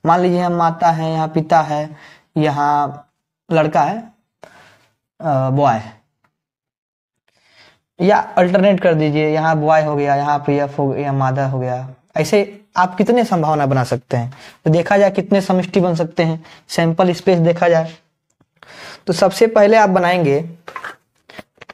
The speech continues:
कि मान लीजिए यहाँ पे मदर है, यहाँ फादर है और यहाँ पे लड़का है, यस, ठीक है,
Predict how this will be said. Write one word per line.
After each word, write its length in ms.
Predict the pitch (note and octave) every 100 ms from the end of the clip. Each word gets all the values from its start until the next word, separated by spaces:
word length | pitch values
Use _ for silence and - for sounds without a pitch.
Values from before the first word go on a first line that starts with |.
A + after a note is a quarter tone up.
| - _ _ _ _ _ _ _ _ _ _ _ - - - -
कि 160 | F#3 F#3
मान 180 | E3+ F#3
लीजिए 200 | F#3+ F#3
यहाँ 160 | F#3 E3+
पे 160 | E3+
मदर 520 | E3 E3 D#3 D#3 G#3+
है, 360 | G3+ B3+ G#3 - _ _
यहाँ 200 | D#3 D#3+
फादर 420 | D#3 D3+ D#3 G3+ G3+
है 160 | A3
और 140 | D#3+ D3+
यहाँ 180 | D3 C#3
पे 100 | G#3 C4 - _ _ _ _ _ _ _ D#3+
लड़का 320 | D3 C3+ B2+
है, 280 | A#2 A2 D#3
यस, 240 | - - - _ -
ठीक 240 | - F#3
है, 100 | C4+